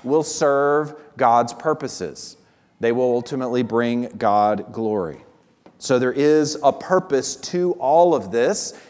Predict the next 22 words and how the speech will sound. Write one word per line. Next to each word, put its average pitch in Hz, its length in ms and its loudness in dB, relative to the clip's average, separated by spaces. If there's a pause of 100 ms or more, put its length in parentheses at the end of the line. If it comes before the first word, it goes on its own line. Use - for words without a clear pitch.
(120)
in 147 240 -4
that 131 180 2
it 131 80 0
highlights 117 960 -2 (440)
Christ's 120 400 -2
glory 107 460 -6
and 98 220 -12
God's 90 340 -8
glory. 95 520 -8 (680)
The 110 80 -12
second 139 360 -2
characteristic 117 720 -4
of 104 140 -10
death 107 400 -4
is 113 220 -6
that 123 160 0
it 120 100 -6
is 117 300 -2
pervasive 139 920 -2 (260)
in 113 220 -2
our 104 280 2
lives. 110 680 4